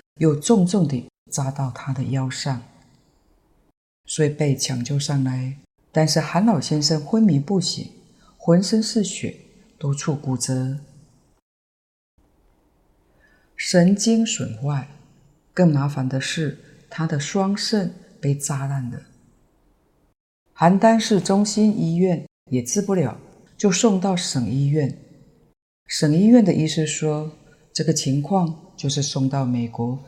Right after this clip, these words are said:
也没得治。然后随意开了一些药，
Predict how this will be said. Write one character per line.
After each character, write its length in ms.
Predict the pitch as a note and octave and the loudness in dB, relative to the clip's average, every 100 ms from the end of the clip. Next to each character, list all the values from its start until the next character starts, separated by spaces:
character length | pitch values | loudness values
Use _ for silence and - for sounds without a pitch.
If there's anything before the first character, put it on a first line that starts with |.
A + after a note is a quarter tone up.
| - | -10
也 160 | A#2+ C3 | -2 -2
没 200 | B2 C3+ | 0 -2
得 160 | D3 D3 | -2 -4
治。 360 | - G#3 - - - - _ _ _ _ _ _ _ _ _ _ _ _ _ _ _ _ _ _ _ _ _ _ _ _ _ _ _ _ _ _ | -2 -2 -2 -10 -20 -20 _ _ _ _ _ _ _ _ _ _ _ _ _ _ _ _ _ _ _ _ _ _ _ _ _ _ _ _ _ _
然 240 | D3+ D3 | -4 -4
后 360 | D3+ F3 D#3+ D3 - - | 0 2 2 -2 -14 -10
随 260 | - - D3 | -4 2 2
意 200 | D#3+ D3+ | 2 -2
开 280 | - D#3 D3+ | -4 -6 -2
了 140 | C#3+ | 0
一 100 | F3+ | 0
些 340 | F3+ G3+ G3 | 0 0 2
药， 260 | G3 G3 | 2 0